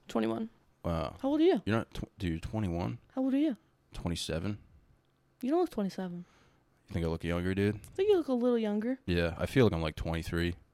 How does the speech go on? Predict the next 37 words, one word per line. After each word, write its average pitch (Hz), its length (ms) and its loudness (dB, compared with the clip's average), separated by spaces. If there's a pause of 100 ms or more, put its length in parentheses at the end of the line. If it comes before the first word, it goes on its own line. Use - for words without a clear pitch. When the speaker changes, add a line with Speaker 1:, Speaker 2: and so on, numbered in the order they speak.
(380)
Speaker 2:
We 110 120 10
all 107 160 12
lost 82 300 2
a - 20 -8
few 82 160 -6
years 82 220 0
of 82 80 -2
our 82 80 2
life, 82 240 0
dude. 90 140 2
It's 87 120 -4
fine. 85 380 -2
Speaker 1:
Twenty-three, 294 440 0
generous. 196 500 -4 (600)
Speaker 2:
Yeah. - 60 -4 (320)
Twenty-four, 95 380 4
maybe? 110 320 10 (440)
Twenty-five. 87 640 4 (240)
<clears throat> 127 300 4
Twenty-five 92 560 6
is 87 100 0
when 82 80 0
I 80 80 0
was 78 100 -4
like, 76 200 -4
"Dude, 82 160 0
it's - 100 -2
almost 98 300 0
over." 82 360 -2
Speaker 1:
Twenty-five 330 300 8
is 247 80 2
crazy. 269 280 2
It's - 160 0
halfway 285 320 4
to 185 80 -4
fifty, - 340 -2
dude. - 260 -6